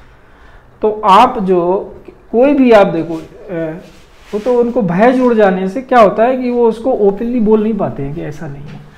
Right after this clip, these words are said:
Otherwise इस देश में दे-, देखो, जितने भी पीर पैगंबर जो भी आए, अवतार आए,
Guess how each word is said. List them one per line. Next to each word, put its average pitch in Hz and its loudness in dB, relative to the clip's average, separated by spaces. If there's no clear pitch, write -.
Otherwise 240 2
इस 247 -4
देश 196 4
में 233 -6
दे-, 226 0
देखो, 233 -2
जितने 240 -4
भी 233 -2
पीर 233 -4
पैगंबर 214 0
जो 196 4
भी 202 2
आए, 190 6
अवतार 175 0
आए, 147 -6